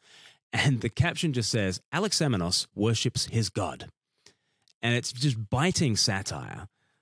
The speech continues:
And you just get the real sense that for a Roman to look at a cross is to look at just unremitting pain and torture and shame.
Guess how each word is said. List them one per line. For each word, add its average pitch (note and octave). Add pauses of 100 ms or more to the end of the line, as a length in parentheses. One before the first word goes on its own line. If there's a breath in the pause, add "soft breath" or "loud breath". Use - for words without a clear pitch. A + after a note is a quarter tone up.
(260)
And B2+
you D3
just F#3+
get F#3
the D3
real E3
sense G2+
that -
for B2+
a A2
Roman G#3
to -
look C3+
at D3+
a D3+
cross F2
is A2
to -
look F#2+
at G#2+
just A#2 (100)
unremitting B2
pain A#2
and G#2+
torture G2
and G2 (200)
shame. A#2